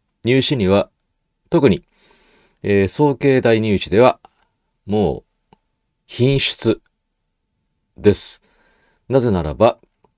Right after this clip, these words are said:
もう早慶レベルになると、ヨーロッパ史、中国史はできて当たり前だからです。えー、ということなんで、やっ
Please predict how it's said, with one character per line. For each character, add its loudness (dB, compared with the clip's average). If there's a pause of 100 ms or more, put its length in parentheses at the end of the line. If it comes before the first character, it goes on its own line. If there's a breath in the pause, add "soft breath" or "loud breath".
(160)
も 0
う -2
早 -2
慶 -2
レ 0
ベ 0
ル 0
に -6
な -8
る -12
と、 0 (220)
ヨ 4
ー 6
ロ 2
ッ 0
パ -4
史、 -4 (300)
中 -2
国 0
史 -6
は -2 (140)
で -2
き -16
て -4
当 -2
た -6
り -4
前 -6
だ -10
か -8
ら -8
で -12
す。 -10 (920 soft breath)
え -16
ー、 -20
と -8
い -2
う 0
こ -2
と -2
な -8
ん -14
で、 2 (760)
や 4
っ -6